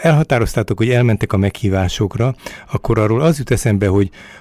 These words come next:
hogy az igazi szegény emberek, az igazi szegény eszköztelen közösségek, azok nem tartanak ünnepeket, meg nem hívják meg a minisztériumot, vagy ha meghívják, el se jut a főosztályvezetőig. Szóval, hogy,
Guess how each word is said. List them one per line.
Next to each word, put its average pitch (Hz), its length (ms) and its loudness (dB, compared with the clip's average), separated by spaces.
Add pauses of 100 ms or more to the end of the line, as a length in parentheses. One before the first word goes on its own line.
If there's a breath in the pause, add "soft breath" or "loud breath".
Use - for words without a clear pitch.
hogy 104 220 -2
az 104 200 -2
igazi 147 340 2
szegény 104 500 0
emberek, 98 440 0
az 113 200 0
igazi 117 260 0
szegény 110 420 0
eszköztelen 113 680 -2
közösségek, 98 560 -2
azok 117 260 0
nem 180 160 4
tartanak 95 560 -2
ünnepeket, 98 520 -2
meg 117 160 0
nem 151 120 2
hívják 95 360 0
meg 98 160 -2
a 95 60 -2
minisztériumot, 95 840 0
vagy 170 160 -2
ha 165 60 0
meghívják, 131 460 0
el 117 140 0
se 110 160 -2
jut 101 200 0
a 98 40 -2
főosztályvezetőig. 98 1000 -2
Szóval, 110 320 0
hogy, 117 160 0